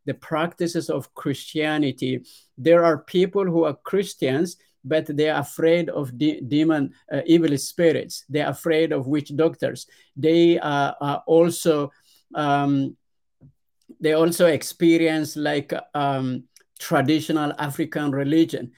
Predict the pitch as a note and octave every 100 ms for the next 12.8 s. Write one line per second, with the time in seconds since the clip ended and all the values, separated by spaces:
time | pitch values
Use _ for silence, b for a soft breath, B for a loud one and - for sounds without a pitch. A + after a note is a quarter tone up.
0 | b D#3+ D3+ C#3+ C#3+ - D#3 C3+ C#3 C#3+
1 | B2+ C3+ C3 C3 B2 A#2+ - D3 C#3 B2
2 | - D3+ D3+ D#3 - E3 C3+ D3+ G3 E3
3 | C#3 B2+ C3 D3 D#3 D#3+ D#3+ D#3 D3+ D3+
4 | C#3+ D3 C3 A2+ A#2+ b b - C3+ C#3+
5 | C#3+ - - D3 - C3+ A#2+ A#2+ - _
6 | _ - C3+ - C3 B2+ - D3 C3+ B2
7 | - C#3 B2+ C3+ - C3 A#2+ A#2+ C3+ C3
8 | B2 - b b b - E3 E3 D#3+ G3+
9 | B3 A#3 E3+ C#3 - - F3 F3 E3+ E3+
10 | _ D3+ C#3 - - - D3 G3+ - D3
11 | D#3 D#3+ D#3+ C3+ - D#3 C#3+ C3 C3+ C3
12 | C3 C3+ B2+ A2+ C#3 B2+ -